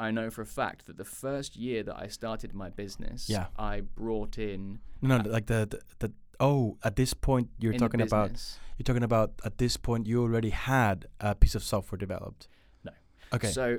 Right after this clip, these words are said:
Speaker 2: You, we were still talking about the mastering.
Speaker 1: Yes.
Speaker 2: Okay.
Speaker 1: So in the first year of mastering,
Speaker 2: Yeah.
Speaker 1: I had only about six hundred pounds worth of mastering clients, which
Speaker 2: Okay.
Speaker 1: of course was just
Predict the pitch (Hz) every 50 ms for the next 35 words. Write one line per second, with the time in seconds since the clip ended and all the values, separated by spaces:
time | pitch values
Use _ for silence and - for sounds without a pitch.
0 | - - 123 123 127 - 127 123 117 110 - - 143 135 135 127 120 120 113 110
1 | 107 104 113 104 101 95 - - - - - 85 - 131 120 - - - - -
2 | - - - 110 - 104 80 98 - - - - _ - - - - 135 127 -
3 | - 120 123 120 113 - - - - - - 170 170 170 175 180 160 - - -
4 | - _ - 131 123 120 120 113 110 110 101 - - 107 104 104 110 107 113 110
5 | 107 107 104 - - 104 92 - - 98 127 - _ - 113 98 - - 110 107
6 | 110 113 104 98 98 98 - - - - - - - _ _ _ - - - -
7 | - - 120 120 120 123 123 127 131 131 - - 107 113 107 104 - - - -
8 | - - 123 - - - 117 123 117 113 107 - 107 - - 107 104 98 98 95
9 | 98 - - - 101 104 107 104 104 104 - - - - - - 110 104 101 98
10 | 104 101 - - - - 113 113 107 104 104 101 - - 104 101 101 110 - 104
11 | 90 - - - - - - - - - - - 123 120 127 107 92 98 - 117
12 | 113 107 - - - 120 107 101 98 95 - - 107 101 92 - - - 107 101
13 | 101 - - - -